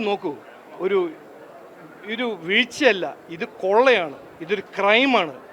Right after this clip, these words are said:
അത് അതിന് വളരെ സങ്കടമുണ്ട്, വളരെ ദേഷ്യമുണ്ട്. ഏഹ്, ആരോട് ചോദിച്ചാലും, ഇത് ഒരു മുസ്ലിം ആണോ ക്രിസ്ത്യൻ ആണോ, ആരോട് ചോദിച്ചാലും, ഇത് ശബരിമലയിൽ നടന്നാൽ പിന്നെ നിങ്ങൾ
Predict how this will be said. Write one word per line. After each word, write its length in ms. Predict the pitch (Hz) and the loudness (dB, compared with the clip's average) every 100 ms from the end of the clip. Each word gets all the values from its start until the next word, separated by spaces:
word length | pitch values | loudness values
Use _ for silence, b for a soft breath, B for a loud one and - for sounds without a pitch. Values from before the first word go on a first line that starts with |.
| B B B - | B B B -6
അത് 180 | 170 208 233 233 | -6 -2 -2 -2
അതിന് 220 | 190 226 240 214 185 220 - - - - 190 | -2 -2 -2 -2 -8 -12 -14 -20 -20 -4 2
വളരെ 260 | 240 311 302 | 4 4 4
സങ്കടമുണ്ട്, 500 | 247 247 262 226 214 214 196 | 4 6 4 4 2 0 2
വളരെ 240 | 220 254 165 196 | 2 0 2 2
ദേഷ്യമുണ്ട്. 560 | 240 - 247 151 135 - B B B - | 2 2 0 0 -6 -16 B B B -4
ഏഹ്, 120 | 180 185 190 | -2 0 4
ആരോട് 320 | 233 285 302 - | 6 6 2 2
ചോദിച്ചാലും, 420 | 226 220 190 165 143 170 | 0 2 -2 -4 -6 -2
ഇത് 100 | 190 190 180 | -2 0 -4
ഒരു 80 | 180 175 | -4 -6
മുസ്ലിം 320 | 180 262 254 240 B B B 208 | -6 -4 -2 -4 B B B -2
ആണോ 140 | 220 220 | 0 0
ക്രിസ്ത്യൻ 360 | 202 185 - 240 214 | -2 -4 0 0 2
ആണോ, 140 | 208 202 196 | 0 2 4
ആരോട് 260 | 226 294 285 233 | 4 2 0 0
ചോദിച്ചാലും, 320 | 190 175 185 | 0 -2 -4
ഇത് 160 | 196 277 277 B - - | -4 -4 -4 B -18 -2
ശബരിമലയിൽ 600 | 190 196 262 311 320 311 254 | 0 2 2 4 4 4 2
നടന്നാൽ 280 | 233 240 233 | 4 2 2
പിന്നെ 240 | 240 233 233 233 B B 202 | -2 -2 -2 -2 B B 0
നിങ്ങൾ 160 | 240 | 2